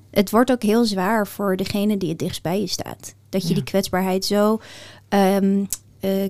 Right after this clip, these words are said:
Speaker 1: kanali-, hoe noem je dat? Fragmenteert en heel erg probeert te, eh, in banen te leiden. Kwetsbaarheid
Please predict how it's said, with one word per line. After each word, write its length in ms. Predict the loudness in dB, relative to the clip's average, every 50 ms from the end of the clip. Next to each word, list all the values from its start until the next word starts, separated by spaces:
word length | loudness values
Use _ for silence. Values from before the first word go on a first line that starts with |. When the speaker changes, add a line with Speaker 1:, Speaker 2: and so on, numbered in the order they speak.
| -8 _ -20 -6 -2
Speaker 1:
kanali-, 440 | 0 2 2 2 0 -2 -4 -4 -2
hoe 100 | 0 2
noem 260 | 2 2 2 2 2
je 60 | 2
dat? 260 | 2 0 -2 -2 -6
Fragmenteert 720 | -6 -4 -2 0 0 0 0 0 0 2 2 4 2 2 0
en 140 | -2 -4 -2
heel 200 | -2 -2 -2 -2
erg 320 | -2 -4 -4 -6 -8 -10 -16 -18 -18 -18 -14 -8
probeert 520 | -4 -4 -2 -2 -2 -2 -4 -4 -8 -10 -8
te, 500 | -8 -6 -6 -4 -4 -4 -6 -6 -8 -10 -12
eh, 500 | -10 -8 -6 -6 -6 -6 -8 -8 -8 -4
in 100 | -4 -2
banen 360 | 0 0 2 6 6 6 4 4
te 120 | -2 -4
leiden. 260 | -4 -2 -4 -4 -6
Kwetsbaarheid 500 | -4 -6 -6 -4 -2 0 0 0 0 0